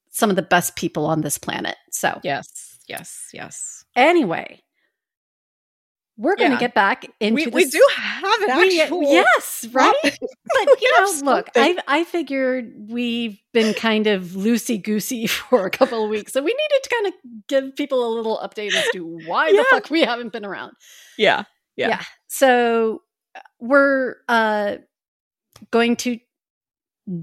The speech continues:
Speaker 1: dip our toes back into the pod waters. <laughs> That sounds so weird. Um,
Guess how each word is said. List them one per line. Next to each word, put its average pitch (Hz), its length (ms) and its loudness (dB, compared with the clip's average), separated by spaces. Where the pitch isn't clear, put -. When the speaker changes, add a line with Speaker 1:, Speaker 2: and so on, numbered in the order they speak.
Speaker 1:
dip 240 200 2
our 254 140 4
toes 233 400 2
back 220 300 2
into 220 480 -2
the 202 260 -6
pod 196 380 2
waters. 180 600 0
<laughs> - 60 -4
That 269 140 0
sounds 220 320 -6
so 190 160 -6
weird. 175 320 -6
Um, 220 320 -4